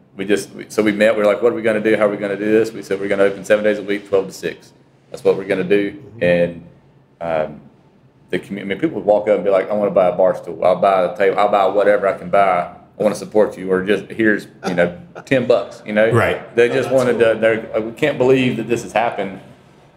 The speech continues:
Speaker 1: You know, you work, you had all these other issues, and now you're dealing with this. And, but again, our staff, uh, they were like, "All right, we're gonna do whatever we have to do,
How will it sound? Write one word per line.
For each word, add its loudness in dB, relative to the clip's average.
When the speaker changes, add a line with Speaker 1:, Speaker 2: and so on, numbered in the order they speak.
Speaker 1:
You -4
know, 4
you 0
work, 0
you -6
had 2
all 2
these -4
other 0
issues, -4
and -6
now 2
you're -4
dealing -4
with -14
this. 0
And, -2
but 4
again, 0
our 0
staff, 0
uh, 0
they 0
were -2
like, 0
"All 2
right, 0
we're -2
gonna 0
do 2
whatever 2
we 2
have 0
to -16
do, -4